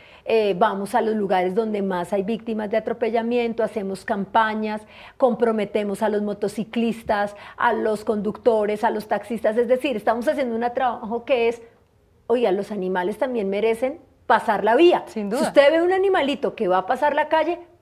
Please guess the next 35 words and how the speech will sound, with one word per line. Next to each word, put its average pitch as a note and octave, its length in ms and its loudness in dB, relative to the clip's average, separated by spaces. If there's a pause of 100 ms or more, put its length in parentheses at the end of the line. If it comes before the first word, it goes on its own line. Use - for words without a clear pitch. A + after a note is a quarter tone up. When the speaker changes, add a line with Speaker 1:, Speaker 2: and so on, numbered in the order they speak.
Speaker 1:
pise C4+ 260 2
el C4+ 100 0
freno. F#3+ 400 2 (420)
Entonces, G3 560 -4 (220)
esas A3+ 240 0
son B3 260 0
las B3+ 180 2
campañas G#3 500 0
que B3+ 80 0
acompañamos. G#3 680 -2 (240)
Lo A#3+ 160 4
mismo A#3 240 0
con D4+ 160 2
maltrato. A3+ 540 2
No F#3 100 -8
solamente C4+ 480 -2
queremos B3+ 420 -2 (240)
estarle B3 440 0
quitando A#3+ 400 -2
los C4 160 -2
animales A3+ 500 -2
a B3+ 60 0
las B3+ 160 -4
personas G#3 480 -8
con B3 160 -2
la A#3 140 -4
policía, G3+ 500 -4
no, A#3+ 300 0 (220)
sino A3 300 -4 (380)
cuídelo B3 400 4
bien, A#3+ 360 0 (200)
Speaker 2:
Mm. G3 160 -10
Speaker 1:
protéjalo. G#3 840 2 (360)
Eh, A3 380 2
usted, G#3 320 -2